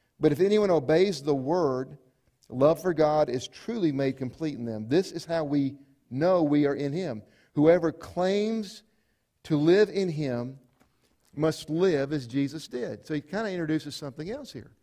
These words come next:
It's very authentic about Christianity. Very simple. We follow his word. Jesus won't ask the questions. "How do you call me Lord, Lord, and don't do what I say?"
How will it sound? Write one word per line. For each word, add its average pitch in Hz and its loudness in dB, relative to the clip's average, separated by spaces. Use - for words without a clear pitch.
It's - -20
very 160 0
authentic 170 -4
about 139 -6
Christianity. 107 -14
Very 156 -2
simple. 113 -12
We 139 -6
follow 131 0
his 123 -6
word. - -16
Jesus 147 -2
won't 147 -4
ask 143 -4
the 156 -16
questions. 107 -12
"How 147 -2
do 156 -2
you 160 -2
call 143 -8
me 139 -6
Lord, 123 -8
Lord, 120 -8
and 113 -10
don't 113 -10
do 107 -12
what 104 -14
I 101 -18
say?" - -20